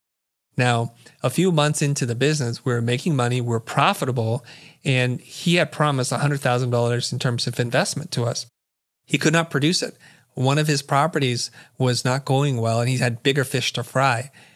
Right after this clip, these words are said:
So he basically defaulted his partnership and gave up his ten thousand dollar investment. And so after that had happened, I dissolved Blind Visual Communication,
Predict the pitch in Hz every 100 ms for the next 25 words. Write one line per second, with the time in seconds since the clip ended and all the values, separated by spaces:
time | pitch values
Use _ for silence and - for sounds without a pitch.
0 | - - 131 123 - 160 156 175 - 160
1 | 123 - 151 175 160 170 156 143 139 -
2 | 180 151 127 123 117 - - _ 127 127
3 | 117 131 135 139 - 120 135 120 123 120
4 | 120 117 113 113 120 143 120 113 - -
5 | _ _ - 123 - 120 117 - _ _
6 | 135 156 - 131 127 127 - 127 113 175
7 | 190 123 120 - - - - 131 127 127
8 | 123 120 - - 123 117 117 - _ _
9 | _ _ _ _ - 143 147 - 120 113
10 | - 117 110 127